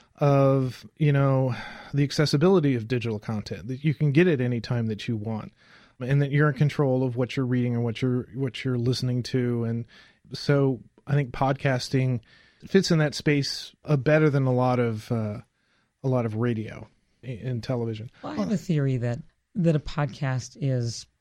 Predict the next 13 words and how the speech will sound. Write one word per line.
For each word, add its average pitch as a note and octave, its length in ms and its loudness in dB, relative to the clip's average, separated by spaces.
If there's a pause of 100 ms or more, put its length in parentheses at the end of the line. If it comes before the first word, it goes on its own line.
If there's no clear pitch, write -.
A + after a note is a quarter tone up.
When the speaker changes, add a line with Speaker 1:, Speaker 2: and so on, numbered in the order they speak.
(380)
Speaker 2:
less C3+ 460 0
formal. C3 520 -2 (1000)
Speaker 1:
Oh, D3+ 80 0
Speaker 2:
And C3+ 420 0
Speaker 1:
okay, C3+ 360 -4
I B2+ 40 -4
see C3+ 160 -6
what A#2 160 -8
you're A2+ 80 -8
saying. G#2+ 200 -8
Speaker 2:
Right. F3 160 4
Speaker 1:
Yeah. B2 100 2
Speaker 2:
So C#3+ 260 -2